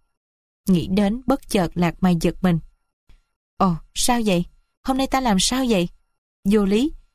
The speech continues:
với một gã con trai xa lạ, ngay cả cái tên cũng chưa biết, vậy mà ta lại, bậy thật, rõ là ta đã điên,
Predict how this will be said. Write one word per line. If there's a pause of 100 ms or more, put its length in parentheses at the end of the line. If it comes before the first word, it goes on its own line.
với
một
gã
con
trai
xa
lạ,
ngay
cả
cái
tên
cũng
chưa
biết, (340)
vậy
mà
ta
lại, (540)
bậy
thật, (300)
rõ
là
ta
đã
điên,